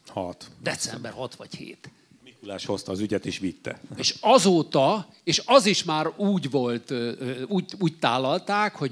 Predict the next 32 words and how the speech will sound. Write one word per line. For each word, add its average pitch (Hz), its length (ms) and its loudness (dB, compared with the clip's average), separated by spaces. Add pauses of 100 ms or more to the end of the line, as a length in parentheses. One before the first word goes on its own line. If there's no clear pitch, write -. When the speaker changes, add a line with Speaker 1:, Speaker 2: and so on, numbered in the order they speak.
Speaker 2:
bezzeg 151 480 0
a 135 80 -4
mi 151 200 0
emberünk, 120 580 -2
ha 101 100 -10
hibázik, 139 640 0
az 120 140 -4
lemond. 113 640 -6
Mikor 156 400 -2
volt 104 220 -10
ilyen 147 200 -4
a 147 60 -4
baloldalon? 113 600 -2
Tehát 151 280 -4
már 160 160 -2
sikersztorivá 131 840 -2
volt 120 240 -10
átalakítva. 110 680 -12 (480)
Hát 156 180 -6
azóta 190 460 4
itt 185 260 0
lévők 165 360 2
tudják, 151 440 0
hogy 156 100 0
szinte 160 280 -4
minden 190 380 0
nap 127 180 -4
kiderül 120 440 -6
valami 117 320 -8
egészen 117 480 -6
elképesztő 107 680 -10
sztori 117 420 -12